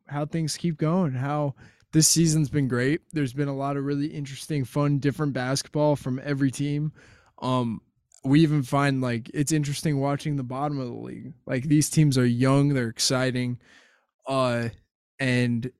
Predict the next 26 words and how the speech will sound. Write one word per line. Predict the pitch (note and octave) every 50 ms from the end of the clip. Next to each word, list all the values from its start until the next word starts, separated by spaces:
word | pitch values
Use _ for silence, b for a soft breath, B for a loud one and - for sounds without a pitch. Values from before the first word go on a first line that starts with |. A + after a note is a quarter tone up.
| _ _ _
they | C#3+ C3 C3
all | - A#2+ C#3 C#3+ C#3+
have | D3 D3 C3 - -
talent | - - C#3+ C3+ C#3 C#3 C3+
across | C3 - - C3+ - D#3 -
the | - B2
board, | A#2 C3 B2 B2+ B2+ C3 B2
and | A#2+ A#2+
that | B2 B2 B2
relates | B2 B2 A#2+ B2 B2 B2 A#2+
from | - - B2+ A#2+
top | - - C3+ B2 B2+ - -
to | A#2+
bottom. | A2+ B2 A2+ A2+ A#2 A#2 A#2 A2+ A2+ A#2 A#2 - _ _ _ -
Um, | B2 A#2+ A#2 A2+ A2 G#2+ - b b b b b b b b b b _ -
and | C3 B2+ B2+ B2 A#2+ A#2+ A2+
the | A#2+ A#2+
change | - - D#3+ D3+ D3+ D3+ C#3+ C#3+
in | C#3+ C3+
big | A2+ C#3+ D3 C#3
men | C#3+ C#3+ C#3+ C#3+ C#3 C#3 C#3+
is, | - C3 B2+ B2 A#2 A2+
I | C3 A2 C3 C#3
think, | C3+ - D3 C#3 B2
just | - C#3+ C3+ A#2+ -
starting. | - - C3 A#2+ A#2 A2+ A2 A2 A2 B2+